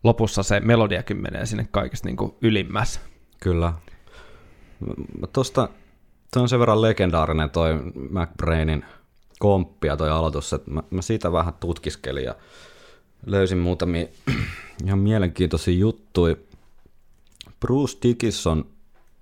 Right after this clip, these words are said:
Speaker 2: ää, omassa elämäkerrassaan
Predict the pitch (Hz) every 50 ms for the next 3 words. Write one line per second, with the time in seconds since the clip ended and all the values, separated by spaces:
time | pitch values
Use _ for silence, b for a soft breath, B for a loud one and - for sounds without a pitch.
0 | _ _ - - - - - - 80 80 71 - - - - 95 92 92 90 -
1 | - - - - - 92 90 85 82 82 - - 76 71 73 78 - - - 71
2 | 67 65